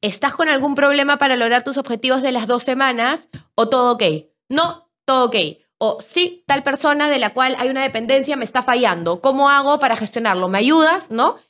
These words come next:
Salen de ese daily, pum, a cumplir. Y así todos los días. ¿Para qué? Para al finalizar las dos semanas poder haber cumplido con el plan y que tú puedas ver en tu agenda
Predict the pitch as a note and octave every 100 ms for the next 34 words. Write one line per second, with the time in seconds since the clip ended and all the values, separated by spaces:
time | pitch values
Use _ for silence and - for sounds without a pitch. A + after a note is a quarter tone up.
0 | _ - - C#4 D4 D4+ C#4+ D4 C#4+ D4
1 | D#4 D#4+ D#4+ - C4 G3 - F#3 G3 G3
2 | F#3 - _ - A3 A3 D4 C4+ _ D#4
3 | D#4+ D#4+ C4+ A3 A#3 F3+ E3+ - G3+ F#3
4 | F#3 C#4+ D4+ G3+ F3 E3+ E3 E3+ - C#4
5 | C4 A#3+ A#3+ A#3+ A3+ C4+ D4 - G3+ A3
6 | A3 A3 A3+ A3 G3+ A#3+ A#3+ A#3+ F#3 F3
7 | - G3+ D#4+ - _ _ - A3 G3+ A#3
8 | C4 B3 C4 A#3+ A3+ A3 A3 F#3+ F#3+ E4+
9 | E4 A4 -